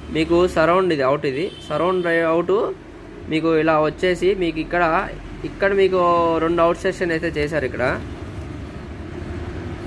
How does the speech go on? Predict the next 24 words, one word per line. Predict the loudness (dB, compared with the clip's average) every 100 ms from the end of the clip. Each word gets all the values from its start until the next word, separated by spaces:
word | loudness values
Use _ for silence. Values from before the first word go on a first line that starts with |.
| -10 -10 -10 -10 -8 -8 -10 -10 0
చూడండి. | 0 2 -4 -8 -14 -16 -16 -16 -16 -14 -16 -16 -16 -16 -14 -14 -12 -10 -10 -10 -10 0
ఇది | 0
surround | 4 4 4 4
line | 4 2
ఇది. | 0 0 -2 -6 -18 -20 -20 -20 -10 -10
ఇక్కడ | 0 2
రెండు | 4 4 4 6 4
సెక్షన్లుగా | 2 -2 0 0 0
డివైడింగ్ | 0 0 0 -2
చేశారు. | -2 -2 0 -2
Surround | -2 0 0 2
left, | 2 0 0
ఆ, | -2
surround | 2 2 2
left, | 2 -2 -4
surround | -2 2 4
రైట్‌గా | 4 2 0
చేశారు. | 0 -2
అంటే | -4 0 0
ఇది | 0
mono | 0 0 0
వస్తుంది | 0 -4 -6
ఇంట్లో | -4 -2
నుంచి | -2 -4